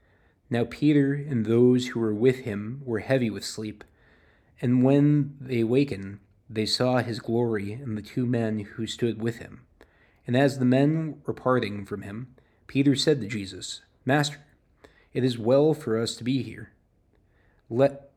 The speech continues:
us make three booths, one for you, and one for Moses, and one for Elijah," not knowing what he said. As he said this, a cloud came and overshadowed them, and they were afraid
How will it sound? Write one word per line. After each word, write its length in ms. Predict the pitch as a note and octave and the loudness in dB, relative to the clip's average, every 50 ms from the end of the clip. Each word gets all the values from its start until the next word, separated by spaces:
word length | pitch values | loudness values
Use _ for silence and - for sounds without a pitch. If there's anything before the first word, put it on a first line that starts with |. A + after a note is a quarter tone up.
| _ _ - | _ _ -6
us 200 | B2+ G#2+ - - | -4 -2 -2 0
make 360 | B2+ A#2 A#2 B2 B2 B2 - | 0 0 2 0 0 -2 -6
three 460 | - - - A2+ G#2+ A2 B2 C#3 C#3+ | -14 -16 -14 -10 -6 -2 0 2 2
booths, 540 | C3 A#2 G#2 G2 G2 - - - - - - _ _ _ _ _ _ _ _ - | 2 0 -2 -4 -6 -8 -10 -10 -10 -10 -12 _ _ _ _ _ _ _ _ -8
one 320 | A2+ A2+ A#2 B2+ D3 C#3+ | -4 -2 0 2 2 0
for 120 | C#3+ C#3+ B2 | 0 0 -2
you, 300 | G#2+ G#2 F#2+ G2 G#2+ - _ _ _ _ _ _ - | -2 -2 -6 -8 -12 -16 _ _ _ _ _ _ -6
and 180 | A#2 G#2+ A2 | -4 -2 0
one 200 | A2+ B2 C3 C3 | 2 2 2 2
for 140 | B2 - A2+ | 0 0 -2
Moses, 440 | G2+ G2+ G2+ G2 G2 G2 G2+ - - - | -4 -4 -6 -8 -10 -10 -8 -10 -10 -8
and 160 | - G#2+ G#2 | -8 -8 -4
one 200 | G#2+ A2 A#2 A2+ | -2 -2 -2 -2
for 100 | - A2 | -2 -4
Elijah," 520 | G2 G2 G#2 G#2+ G2+ F#2+ - - A2 A#2+ - _ _ _ _ _ _ _ _ _ _ _ _ _ _ _ - | -6 -6 -6 -6 -8 -8 -10 -12 -16 -16 -18 _ _ _ _ _ _ _ _ _ _ _ _ _ _ _ -8
not 300 | A#2 A2+ A#2+ B2+ A#2+ B2 | -4 0 0 0 0 0
knowing 560 | B2 A#2 A#2+ B2+ B2+ A2+ G2+ G2 G2+ G#2 G2+ | 0 2 4 4 2 2 0 -4 -8 -10 -10
what 140 | G2 G#2 G2+ | -10 -10 -10
he 100 | A2 G2 | -8 -6
said. 420 | - - A#2 G#2+ F#2+ F2 E2+ - - _ _ _ _ _ _ _ _ _ _ _ _ _ _ _ _ _ _ _ - | -6 -4 -4 -6 -8 -10 -16 -20 -20 _ _ _ _ _ _ _ _ _ _ _ _ _ _ _ _ _ _ _ -4
As 220 | A2 A#2 C#3 C#3 B2+ | 0 2 2 2 0
he 80 | A#2+ | -2
said 280 | G#2+ - G#2 G2 F#2+ F#2+ | -6 -6 -8 -10 -10 -12
this, 400 | - - - - - - - - _ _ - | -16 -18 -14 -12 -12 -12 -12 -16 _ _ -18
a 60 | - | -16
cloud 540 | - - - B2 B2 C3 C3 C3+ C3+ B2+ A#2+ | -12 -4 0 2 4 4 4 4 2 0 -4
came 400 | - - A#2+ A#2 A#2 A2+ A2 G#2+ | -8 -8 -6 -4 -2 -2 -4 -4
and 100 | G#2+ G#2+ | -4 -6
overshadowed 760 | G#2+ G#2+ G#2+ A2 G#2 - - G#2+ G#2 G#2+ - - - - - | -6 -6 -6 -6 -6 -6 -6 -6 -6 -8 -10 -12 -16 -18 -20
them, 320 | - G#2+ A2 A#2 B2 A#2+ - _ _ - _ _ _ _ _ _ - | -18 -18 -16 -16 -16 -18 -20 _ _ -20 _ _ _ _ _ _ -8
and 160 | A#2 A2+ A2+ | -4 0 4
they 140 | A#2+ B2+ C#3 | 6 6 6
were 200 | C#3 C3+ B2+ A#2 | 6 6 4 4
afraid 640 | G#2 - - - A#2+ A#2+ A2+ G#2+ G#2 G#2 G#2+ A2 G#2+ | 2 0 0 0 2 2 2 0 -2 -2 -6 -8 -10